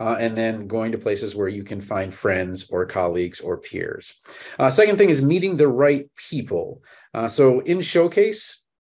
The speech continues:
uh, what you wanna do is see, are these my people? And I don't mean race or anything like that. What I mean is, are these the type of people that I would get along with?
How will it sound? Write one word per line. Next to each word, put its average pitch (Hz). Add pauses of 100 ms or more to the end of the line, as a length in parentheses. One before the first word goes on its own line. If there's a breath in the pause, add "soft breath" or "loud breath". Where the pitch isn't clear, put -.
uh, 123
what 123
you 135
wanna 131
do 131
is 143
see, 139
are 143
these 127
my 110
people? - (600)
And 113 (340 loud breath)
I 104
don't 120
mean 113
race 131
or 123
anything 123
like 123
that. 147
What 120
I 117
mean 120
is, 110 (320 soft breath)
are 123
these 135
the 131
type 117
of 113
people 113
that 104
I 98
would 98
get 95
along 110
with? 90